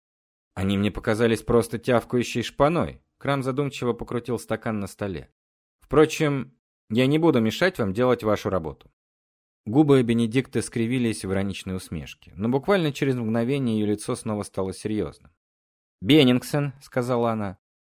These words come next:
«Что Беннингсон?» переспросил Крам. «Это тот самый Беннингсон, который издаёт газету «Семь добродетелей»?»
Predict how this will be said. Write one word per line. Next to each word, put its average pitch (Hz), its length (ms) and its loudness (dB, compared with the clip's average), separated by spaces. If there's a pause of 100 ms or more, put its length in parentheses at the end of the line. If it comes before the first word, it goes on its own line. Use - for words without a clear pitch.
«Что - 280 4
Беннингсон?» 80 640 -6
переспросил 80 600 -12
Крам. 71 360 -14 (480)
«Это 107 280 0
тот 110 180 -4
самый 113 300 0
Беннингсон, 113 580 -2
который 110 300 -4
издаёт 104 280 -4
газету 107 400 -4
«Семь 107 280 -2
добродетелей»?» 107 760 -2